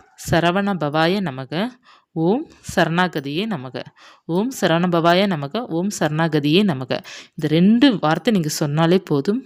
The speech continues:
முருகன் உங்களுக்கு அதிசயம் செய்வார். இது தூங்க போறதுக்கு முன்னாடி சொல்லிட்டு தூங்குங்க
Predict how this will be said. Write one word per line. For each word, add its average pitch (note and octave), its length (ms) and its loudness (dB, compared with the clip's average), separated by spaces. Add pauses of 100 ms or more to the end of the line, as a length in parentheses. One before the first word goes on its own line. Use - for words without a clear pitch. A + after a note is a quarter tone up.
முருகன் F#3 320 0
உங்களுக்கு C#3 340 -2
அதிசயம் D3 380 0
செய்வார். C3 400 -6 (280)
இது F#3 160 4
தூங்க B3 280 -2
போறதுக்கு E3+ 360 0
முன்னாடி E3+ 240 2
சொல்லிட்டு D#3+ 500 2
தூங்குங்க C#3 380 -4